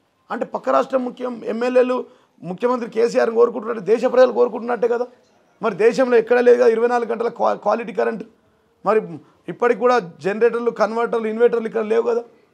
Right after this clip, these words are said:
జనరేటర్లు, ఇన్వర్టర్, కన్వర్టర్లు లేనప్పుడు, లేనప్పుడు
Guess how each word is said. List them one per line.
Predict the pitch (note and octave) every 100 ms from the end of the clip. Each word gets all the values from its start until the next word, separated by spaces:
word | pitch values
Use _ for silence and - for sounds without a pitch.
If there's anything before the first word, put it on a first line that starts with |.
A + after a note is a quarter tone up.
| _ _ _ _ _
జనరేటర్లు, | C#3+ G3 A#3+ A#3+ A3+
ఇన్వర్టర్, | A3+ A#3 A3+
కన్వర్టర్లు | F#3+ G#3+ A3 G3+
లేనప్పుడు, | A3+ B3 F3 - G#3+ C4 _ _ _ _ - -
లేనప్పుడు | C3 A3 C4+ A3+ C#3+ F#3+